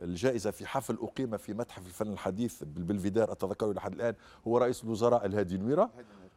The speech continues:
Speaker 1: ويعني كنت صغيرًا، لم أكن
Speaker 2: نعم.
Speaker 1: يعني قد تجاوزت الثلاثين من عمري.
Speaker 2: مهم.
Speaker 1: ثم فيما بعد يعني وصلت كتابة القصة، نشرت
Speaker 2: مم.
Speaker 1: عدد من القصص في مجلة الكرمل.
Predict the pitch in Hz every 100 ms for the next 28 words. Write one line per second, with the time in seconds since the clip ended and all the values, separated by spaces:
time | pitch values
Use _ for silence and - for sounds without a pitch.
0 | - 113 139 135 131 127 120 131 - 180
1 | 180 165 143 175 226 311 151 139 175 160
2 | 147 175 170 151 147 151 - 156 - 147
3 | 151 156 - - 139 139 143 147 131 113
4 | 131 175 196 226 _ 123 113 127 - 370
5 | 320 240 240 220 226 226 196 196 180 185
6 | 190 - 277 - 151 139 - 131 175 -
7 | 214 214 165 - 160 127 151 165 180 151
8 | 151 151 - 143 165 - - 139 127 131
9 | - 104 156 196 247